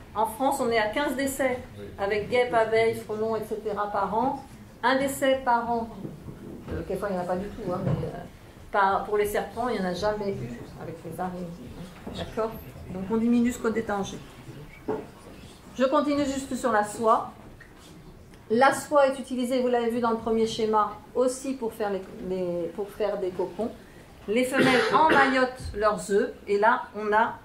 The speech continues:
voilà, un petit per-, un petit aperçu, c'était un peu rapide, de ce que peuvent faire les femelles, hein,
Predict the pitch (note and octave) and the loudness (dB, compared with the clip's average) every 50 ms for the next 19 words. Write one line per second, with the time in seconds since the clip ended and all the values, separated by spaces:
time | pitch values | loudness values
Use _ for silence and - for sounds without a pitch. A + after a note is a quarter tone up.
0 | - - - - G3+ G3 F#3+ F3 E3 D#3+ - - G3 G3 G3 F#3+ - A#3 F3 F#3 | -20 -20 -18 -10 -4 -2 2 4 2 2 2 -2 -6 -6 -6 -4 -4 -4 -2 0
1 | A#3 A3+ G#3+ - G#3+ B3 B3+ - A#3 A#3+ A3 A3 G#3 G#3 - B3 B3+ B3+ - - | -2 -2 0 0 0 0 0 0 0 0 0 0 -2 -4 -4 -6 -8 -8 -8 -8
2 | F#3 F3 F3+ F#3+ F3 F3+ F#3+ - - A#3 A#3 C4 - - - - - - - F#3+ | -10 -10 -8 -6 -6 -6 -6 -6 -4 -4 -4 -4 -6 -10 -14 -14 -14 -12 -4 0
3 | G#3+ A3+ - - C#4+ B3+ C4+ C4 B3 - - C4+ C4 C4 B3 A#3+ A#3+ - A3+ G#3+ | 0 0 0 0 -2 2 2 2 2 2 2 0 2 2 2 2 0 0 -2 0
4 | G#3 G#3 A#3+ C4 C4 F3+ - - - - F3+ F#3+ G#3+ A3 | 2 2 2 2 0 -2 -4 -6 -8 -6 -4 -2 -2 -2